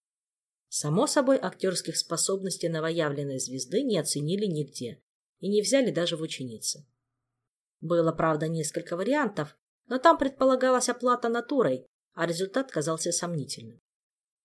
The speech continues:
В придачу к прочим неприятностям Зинь почему-то оказалась, как две капли воды, похожа на некую местную воровку, которую разыскивала полиция,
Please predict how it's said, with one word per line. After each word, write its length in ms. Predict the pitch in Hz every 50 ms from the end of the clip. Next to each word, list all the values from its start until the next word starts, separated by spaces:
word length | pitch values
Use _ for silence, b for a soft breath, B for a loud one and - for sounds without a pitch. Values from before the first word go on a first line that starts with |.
| _ _ _ _ _ _ _
В 120 | - -
придачу 460 | - 175 190 175 185 185 175 - 175
к 80 | - -
прочим 400 | - 202 196 190 - - 139 151
неприятностям 880 | 151 151 147 151 156 156 220 262 262 - 143 - - - 143 131 123 -
Зинь 380 | - 147 143 - 254 339 320 -
почему-то 520 | - 151 151 - - 170 165 156 156 151
оказалась, 520 | 147 147 180 185 - 160 135 120 - -
как 200 | - 151 147 139
две 160 | 135 190 262 269
капли 340 | - 269 262 262 - 262
воды, 300 | 262 262 262 202 156 131
похожа 460 | - - - - - 254 311 - 190 160
на 140 | 147 143
некую 360 | 147 156 180 202 - 247 240 226
местную 380 | 226 233 226 - - 254 254
воровку, 580 | 262 320 320 190 135 - - - - 151 - _ _ _ _ _ _ _
которую 420 | - 185 175 - 180 170 170 165 175
разыскивала 520 | 202 190 180 160 - - - 160 160 156
полиция, 680 | 156 190 202 202 160 131 - - - 123 113 120 -